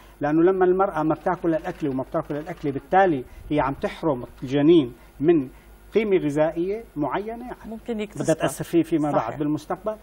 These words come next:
Speaker 1: حتى الولادة، عملية الولادة أيضًا خطيرة وضرورية جدًا. مثلًا اهتمام بالولادة، الولادة القيصرية إلى آخره،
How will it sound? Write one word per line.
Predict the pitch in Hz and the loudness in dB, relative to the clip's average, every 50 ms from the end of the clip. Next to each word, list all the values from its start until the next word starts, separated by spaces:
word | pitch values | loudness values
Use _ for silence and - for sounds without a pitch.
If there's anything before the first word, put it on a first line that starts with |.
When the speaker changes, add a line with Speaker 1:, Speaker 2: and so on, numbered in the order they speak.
| - - - - | -18 -20 -20 -20
Speaker 1:
حتى | - - - - - 320 - - - 226 | -18 -18 -8 -4 -2 -2 -2 2 4 4
الولادة، | 190 170 151 143 131 120 113 110 110 113 - _ - - _ - - - - - _ - - - - - | 6 6 4 4 2 0 -2 -4 -8 -12 -18 _ -20 -20 _ -20 -20 -20 -20 -20 _ -20 -20 -20 -12 -6
عملية | - 131 143 151 170 220 247 233 - 208 | -2 0 2 2 2 2 -2 -2 -2 -2
الولادة | 190 175 175 170 170 170 175 165 165 - | 0 2 2 2 2 2 0 -2 -2 -2
أيضًا | 147 156 175 202 220 | 0 0 0 0 -4
خطيرة | 202 - - 190 185 208 202 202 | -6 -8 -10 -8 -6 -6 -4 -4
وضرورية | 202 190 196 180 170 185 190 190 190 208 208 202 202 | -2 -4 -2 -2 -2 -2 -4 -4 -4 -6 -6 -6 -6
جدًا. | 180 180 226 196 160 139 135 117 - - - - - - - - - | -6 -6 -6 -4 -2 -2 -4 -4 -6 -10 -16 -20 -20 -20 -16 -6 -2
مثلًا | 160 202 208 - 185 156 143 | 0 0 0 2 0 0 0
اهتمام | 127 127 139 - - - - 151 156 180 190 185 | -2 -4 -8 -12 -12 -6 -4 0 2 2 2 2
بالولادة، | 165 170 170 165 160 160 156 143 147 | 0 0 2 2 2 2 2 0 0
الولادة | 139 135 143 151 165 180 170 | -2 0 2 4 4 4 2
القيصرية | 175 156 - - 170 151 - 175 165 160 156 147 143 - | 0 -4 -4 -6 -8 -6 -6 -6 -4 -4 -4 -6 -4 -4
إلى | 202 196 202 | -2 -2 -2
آخره، | 175 185 175 - - 175 190 202 214 | -2 -2 -4 -4 -6 -6 -6 -6 -8